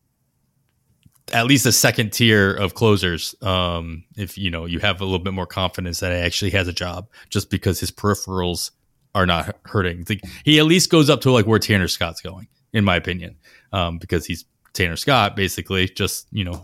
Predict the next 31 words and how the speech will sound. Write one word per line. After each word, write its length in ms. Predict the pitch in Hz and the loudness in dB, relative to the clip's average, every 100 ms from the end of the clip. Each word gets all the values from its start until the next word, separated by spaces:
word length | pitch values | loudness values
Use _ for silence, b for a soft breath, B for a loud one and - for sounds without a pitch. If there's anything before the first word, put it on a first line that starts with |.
| 98 | -10
depending 340 | - - 90 87 | -4 -2 0 0
on 100 | 85 | -2
what 140 | 87 | -2
team 320 | - 104 90 - b 101 | 0 2 2 -4 b -2
and 120 | 98 | -2
what 140 | 92 - | -2 -2
role 160 | 92 85 | -4 -2
he 160 | 98 | -4
ends 140 | 85 85 | -4 -6
up 120 | - | -6
having. 320 | 90 90 98 _ b b b _ _ _ _ _ _ _ _ _ b b b b b b b _ _ | -8 -8 -12 _ b b b _ _ _ _ _ _ _ _ _ b b b b b b b _ _
All 60 | 113 | 2
right, 100 | 107 | 4
guys, 360 | 95 92 87 - | 6 4 2 0
this 260 | 113 120 | 4 6
was 160 | 135 107 | 4 4
awesome. 480 | 117 117 - 117 110 | 4 4 4 4 6
That's 180 | 113 | 4
gonna 200 | 120 110 | 4 4
wrap 260 | 104 107 107 | 6 4 4
it 80 | 104 | 2
up 160 | 104 | 0
for 580 | - 107 101 101 98 98 - | 0 0 4 6 4 2 -2
episode 340 | 107 95 107 92 | -2 4 4 6
one 140 | 104 | 4
forty-three, 420 | 98 104 92 107 | 6 4 4 4
though. 160 | 104 95 | 6 4
Kevin, 260 | 113 104 101 | 4 4 4
I'll 120 | 98 | 4
let 180 | 101 110 | 4 4
you 320 | 107 104 | 2 2